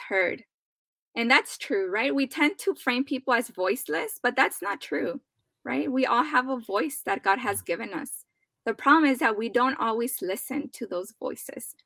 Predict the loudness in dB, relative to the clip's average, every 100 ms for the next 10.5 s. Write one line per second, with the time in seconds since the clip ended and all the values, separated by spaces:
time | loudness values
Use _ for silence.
0 | _ -2 0 0 -4 -14 -2 0 0 4
1 | 6 6 6 4 4 0 -4 -6 -8 -12
2 | -8 -6 -6 -6 -6 -6 -6 -6 -6 -6
3 | -6 -6 -8 -6 -8 -10 _ -2 -2 -2
4 | -2 -2 0 -4 -4 -6 -6 -4 -4 -4
5 | -2 0 0 -4 -10 -20 -20 -20 -20 -20
6 | -20 -20 -20 _ 8 10 8 2 2 2
7 | 4 6 6 6 4 0 0 0 4 6
8 | 6 2 2 0 0 0 0 -2 -6 0
9 | 4 4 4 4 6 8 8 8 0 6
10 | 10 10 10 6 0